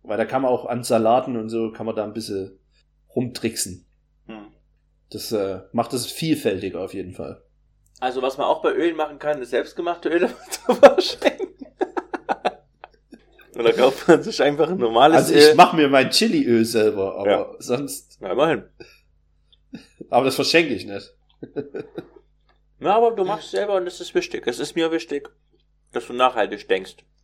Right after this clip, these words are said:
Speaker 2: Sorry, ich schmatz grad, weil so viel Milchcreme in meinem Mundloch ist.
Speaker 1: Mhm.
Speaker 2: Mm.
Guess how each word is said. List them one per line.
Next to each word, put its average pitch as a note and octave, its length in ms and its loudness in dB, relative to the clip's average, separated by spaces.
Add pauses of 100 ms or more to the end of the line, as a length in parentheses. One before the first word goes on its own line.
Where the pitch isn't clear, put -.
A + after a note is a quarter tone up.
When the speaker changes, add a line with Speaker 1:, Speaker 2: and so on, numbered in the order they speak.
(200)
Speaker 2:
Sorry, A#2 300 4
ich F#2+ 80 -4
schmatz A#2 340 4
grad, - 380 4 (640)
weil G2 100 -8
so D3+ 140 -10
viel G#2 140 -14
Milchcreme G#2 500 -2
in F#2+ 140 -8
meinem F#2 200 -6
Mundloch G2 420 -8
ist. - 220 -10 (420)
Speaker 1:
Mhm. A2 680 -18 (460)
Speaker 2:
Mm. G#2+ 520 -14